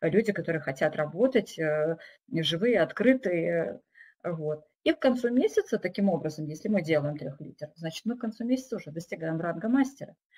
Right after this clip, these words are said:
И таким образом мы расписываем последующий, последующий, последующий месяц. И таки, и мы так дойдём до нашего топ-эксперта.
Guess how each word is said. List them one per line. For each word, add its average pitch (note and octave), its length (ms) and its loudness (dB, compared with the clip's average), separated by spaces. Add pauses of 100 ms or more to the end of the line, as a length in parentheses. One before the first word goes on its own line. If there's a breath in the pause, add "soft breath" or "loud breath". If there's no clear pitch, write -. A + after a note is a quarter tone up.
(160 soft breath)
И G#3+ 100 4
таким C4 320 8
образом D4+ 380 6
мы G3+ 80 6
расписываем F3 520 -2
последующий, C4+ 580 -2
последующий, G3+ 520 -6
последующий E3+ 560 -8
месяц. A#3+ 400 -2
И E3+ 60 -8
таки, - 320 -14
и F3 140 -6
мы E3 160 -2
так G3+ 240 0
дойдём E3+ 360 0
до G3 80 -2
нашего E3 320 -4
топ-эксперта. - 720 -10